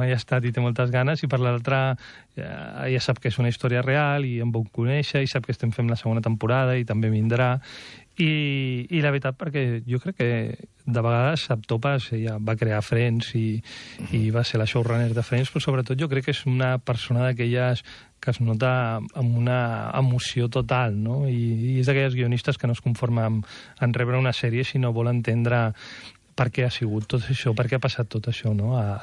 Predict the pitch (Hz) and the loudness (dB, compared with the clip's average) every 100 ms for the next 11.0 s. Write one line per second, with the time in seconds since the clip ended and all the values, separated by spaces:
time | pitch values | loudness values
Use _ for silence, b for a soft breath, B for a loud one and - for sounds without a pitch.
0 | - 117 110 123 139 117 120 113 113 B | 0 0 0 0 0 0 0 0 -2 B
1 | B B 135 127 139 139 - 123 113 120 | B B 0 2 2 0 0 0 0 0
2 | 147 131 101 - - 120 113 131 120 117 | 0 0 -2 -6 -6 -4 0 2 2 -2
3 | - _ _ - 123 131 131 123 120 104 | -8 _ _ -2 0 2 0 -2 -4 -2
4 | 110 110 120 131 B B B B 110 101 | 0 2 2 0 B B B B -4 -2
5 | 98 - 113 104 110 113 120 117 95 127 | -4 -2 -2 0 0 2 0 -2 0 0
6 | 117 127 170 113 110 - 123 123 120 120 | 0 0 -2 -2 -2 2 2 4 4 2
7 | 127 127 123 123 127 127 123 131 120 120 | 2 2 2 2 2 2 2 0 2 0
8 | 117 123 127 127 117 120 - B B - | 2 0 2 2 0 -2 -6 B B -2
9 | 123 127 - 117 127 127 123 120 120 113 | 0 0 0 0 2 2 0 0 0 2
10 | 123 120 - 120 110 - - 113 113 | 2 0 0 -2 -2 -10 -8 -4 -2